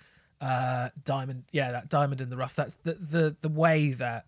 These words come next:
Aidan Moffat talks about sex is just really kind of low, uh, lowly, and, like,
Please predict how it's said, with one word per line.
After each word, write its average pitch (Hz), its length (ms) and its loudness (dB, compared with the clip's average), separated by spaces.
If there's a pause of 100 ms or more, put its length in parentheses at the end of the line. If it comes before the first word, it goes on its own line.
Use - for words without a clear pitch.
(120)
Aidan 123 240 -2
Moffat 107 280 -12
talks - 280 -8
about 120 280 -8
sex - 720 -6
is - 160 -6
just - 200 -6
really 127 280 -8
kind 123 320 -6
of 120 320 -12
low, 127 840 -4 (540)
uh, 123 340 -2
lowly, 117 680 -8
and, 113 300 -12
like, 123 240 -6